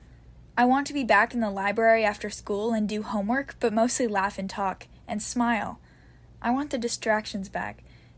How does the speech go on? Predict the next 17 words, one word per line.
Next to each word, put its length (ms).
The 100
distractions 800
in 80
that 180
prison-looking 720
building 380
that 100
distracted 540
me 220
from 160
what 140
was 80
going 280
on 160
inside 360
my 140
head 340